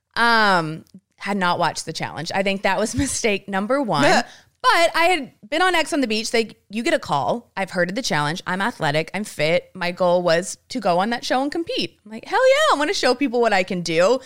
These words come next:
Speaker 1: Not really realizing it's less about competing and more about, you know, kind of the drama and the hookups and the lies and the deceit. I was in way over my head, to say the least. But I had never really seen the show. So I had heard of, you know, the characters and the,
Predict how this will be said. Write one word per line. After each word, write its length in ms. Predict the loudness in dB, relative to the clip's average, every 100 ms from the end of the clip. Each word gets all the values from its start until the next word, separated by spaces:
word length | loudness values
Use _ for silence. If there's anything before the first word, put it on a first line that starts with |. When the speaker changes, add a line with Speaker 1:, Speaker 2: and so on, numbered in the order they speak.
| -12 -20 _ -6
Speaker 1:
Not 240 | 0 0
really 220 | 0 -2
realizing 640 | 0 2 2 2 0 -4 -4
it's 240 | -6 -6 -4
less 260 | -4 -4
about 500 | -2 2 2 -2 _ _
competing 500 | -10 -6 -4 -2 -4
and 80 | -6
more 140 | -6
about, 300 | -4 -6 -6 -12
you 100 | -12
know, 160 | -12
kind 200 | -12 -12
of 60 | -8
the 80 | -8
drama 360 | -8 -8 -8 -8
and 140 | -10
the 40 | -12
hookups 460 | -12 -14 -16 -16
and 80 | -12
the 40 | -6
lies 360 | -4 -4 -6
and 100 | -6
the 60 | -4
deceit. 440 | -4 -4 -2 -2 -4 _ _ _ _
I 20 |
was 120 | -4 0
in 260 | 0 -2 0
way 180 | 0 2
over 160 | 0
my 100 | 0 0
head, 320 | 0 -2 -4
to 80 | -8
say 240 | -2 -2
the 80 | -2
least. 340 | -4 -2 -4 -10 -20 -20 _
But 220 | 2 2 2
I 100 | 2
had 140 | 2
never 220 | 2 2
really 200 | 2 2
seen 200 | -2 -6
the 60 | -6
show. 240 | -4 -4 -4
So 240 | -2 0 0
I 180 | 0
had 160 | 0 -2
heard 480 | -4 0 2 2 2
of, 220 | -2 -2
you 100 | -2
know, 140 | 0
the 120 | 0 -4
characters 760 | -2 0 0 -2 -2 -2 -4
and 180 | -6 -6
the, 140 | -8